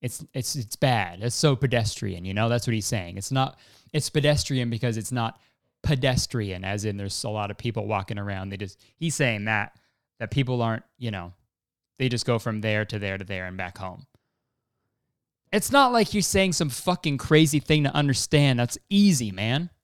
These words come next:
"Oh, this is going way over everyone's heads. <laughs> I'm so smart." And what is this setup, you know? Like, what is this format? Who's this girl?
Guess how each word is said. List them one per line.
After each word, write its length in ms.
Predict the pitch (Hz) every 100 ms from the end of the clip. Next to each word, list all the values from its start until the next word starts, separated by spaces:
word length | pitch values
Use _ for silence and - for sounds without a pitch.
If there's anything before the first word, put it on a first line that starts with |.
| -
"Oh, 100 | 123
this 100 | 135
is 80 | 147
going 380 | 147 139 120 117
way 220 | 120 120
over 220 | 117 117
everyone's 300 | 117 113 110
heads. 420 | 117 120 117 113 - 165 - -
<laughs> 280 | - 139 262
I'm 180 | 202
so 280 | 156 165 131
smart." 680 | 120 - 143 143 143 139 135 _ _ _ _ _ _ _ _ _ _ _ _ _ _ _ _ _ _ 190
And 200 | 202 185
what 140 | 302
is 160 | 339 -
this 220 | 190 -
setup, 600 | - - 170 113 - - -
you 120 | 139
know? 240 | 160 233 - _ _ -
Like, 120 | 151
what 120 | 214
is 100 | 247
this 160 | 220 -
format? 560 | - 151 147 110 95 - _ _ _ _ _ _ _ _ _ _ _ _ _ _ _ _ _ _ _ _ _ _ _ _ _ _ _ _ _ _ _ _ _ _ _ _ _ _ -
Who's 200 | 262 254
this 160 | 226
girl? 640 | 131 120 180 175 110 -